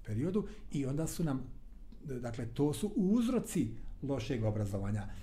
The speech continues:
A ovo moram reći za ove gradske škole, nadam se da me niko nije negativno shvatio i tako dalje, ima jedna, jedna stvar koja se isto primijeti u tom, barem nekom kru-, kruženju kojem se ja krećem,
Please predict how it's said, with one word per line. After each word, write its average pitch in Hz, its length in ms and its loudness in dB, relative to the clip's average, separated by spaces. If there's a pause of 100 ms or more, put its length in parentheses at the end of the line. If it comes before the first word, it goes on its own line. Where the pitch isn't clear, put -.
(160)
A 143 120 -4
ovo 220 220 -2
moram 220 280 0
reći 208 240 0
za 180 100 0
ove 170 160 2
gradske 175 380 0
škole, 185 340 2
nadam 175 220 2
se - 100 -2
da 156 80 0
me 160 100 2
niko 165 200 0
nije 165 160 2
negativno 156 420 -2
shvatio 170 300 -4
i 139 60 -2
tako 160 220 -4
dalje, 180 280 0 (440)
ima 208 220 2
jedna, 202 360 2 (260)
jedna 180 220 2
stvar 190 340 -2
koja 147 220 -2
se - 120 -2
isto 196 200 2
primijeti 160 460 2
u 139 40 2
tom, 147 240 0 (300)
barem 143 400 -2
nekom 131 340 -2 (840)
kru-, 165 200 -4
kruženju 143 440 -2
kojem 131 180 -4
se 135 100 -4
ja 156 180 -4
krećem, 170 400 -2